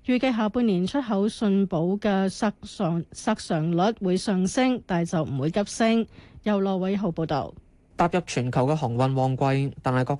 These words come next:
Speaker 2: 地港口擠塞以及貨櫃短缺嘅問題仍然未解決。導致貨運產品延遲交付，企業成本急升，反映全球乾散貨運費嘅波羅的海乾散貨指數今年以嚟已經累計升超過一點六倍。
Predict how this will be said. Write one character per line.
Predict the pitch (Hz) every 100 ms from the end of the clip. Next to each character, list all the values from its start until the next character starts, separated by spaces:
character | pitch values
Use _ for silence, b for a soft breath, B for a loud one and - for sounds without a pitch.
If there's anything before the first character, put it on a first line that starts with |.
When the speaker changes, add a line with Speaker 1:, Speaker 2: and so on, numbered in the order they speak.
| -
Speaker 2:
地 | 127
港 | 120 143
口 | 160 147
擠 | 175
塞 | 180 185 170 -
以 | 135 123
及 | 123
貨 | - 123
櫃 | 120 120
短 | 120 143
缺 | 170
嘅 | 135
問 | 120 117
題 | 117 110
仍 | 117 117
然 | 120
未 | 123
解 | 123 127 147
決。 | 160 151 - b
導 | - 175
致 | 202
貨 | 196 190
運 | 170 151
產 | 151 147 196
品 | 147 156
延 | 160 110
遲 | 117
交 | 113 151
付， | 156 120 120 113 - B B
企 | 135
業 | 131
成 | - 117
本 | 123 139
急 | 190
升， | - - 185 185 -
反 | - 214
映 | 254 262
全 | - 120
球 | 120 127
乾 | 120 190 208
散 | 156 135
貨 | 160 131 123
運 | 120 117
費 | 135 127
嘅 | 131
波 | 135 170
羅 | 143
的 | 160 170
海 | 147 127
乾 | 151 165 170
散 | - 131
貨 | 147 123
指 | 123 131
數 | 143 123 123 -
今 | - 277
年 | 196 127
以 |
嚟 | 160 135
已 | 131
經 | 214 226
累 | 139
計 | 120 143
升 | 143 175
超 | 175 185
過 | 156 127
一 |
點 | 156 143
六 | 127 -
倍。 | 120 120 147